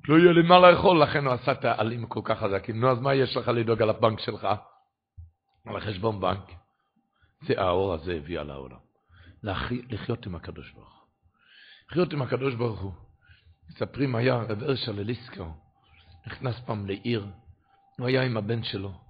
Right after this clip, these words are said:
ולא היה לו לאכול, לא לשתות, לא היה לו כסף, לא לאכול ולא לשתות, ולא איפה לישון.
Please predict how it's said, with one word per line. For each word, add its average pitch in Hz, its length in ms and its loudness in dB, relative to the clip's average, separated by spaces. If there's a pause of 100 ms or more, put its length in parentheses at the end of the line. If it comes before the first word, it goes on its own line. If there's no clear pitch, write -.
(460)
ולא 131 240 2
היה 151 180 6
לו 143 180 4
לאכול, 120 560 2 (480)
לא 127 140 -4
לשתות, 120 500 -4
לא 127 80 4
היה 120 120 4
לו 113 180 0
כסף, - 600 -2
לא 127 140 0
לאכול 110 520 0
ולא 110 200 0
לשתות, 104 440 -2 (100)
ולא 110 280 -4
איפה 104 200 -10
לישון. 104 440 -8